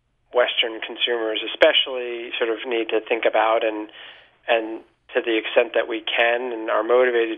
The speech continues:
to, try to figure out, are there small things we can do or large things that, um, maybe lessen our complicity in these abuses, you know, um, by choosing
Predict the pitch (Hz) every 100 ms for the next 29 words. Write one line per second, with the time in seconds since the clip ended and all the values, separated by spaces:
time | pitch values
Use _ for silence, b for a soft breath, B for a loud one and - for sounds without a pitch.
0 | - 117 107 107 - 113 110 107 - 123
1 | 113 107 107 107 104 104 107 104 101 -
2 | B B B B B - 139 139 143 143
3 | 139 123 131 123 127 120 117 117 135 139
4 | 120 110 110 107 - 117 127 131 - 120
5 | 113 117 120 113 110 113 _ _ b b
6 | b _ 131 123 123 120 117 117 113 113
7 | _ _ - 120 120 - 127 113 110 110
8 | - 113 104 104 - 110 - 117 - 135
9 | 139 - 127 117 117 117 113 120 123 120
10 | 143 139 - - 120 113 110 110 - 113
11 | 107 104 104 - B B B B B -
12 | 117 113 - 123 117 120 110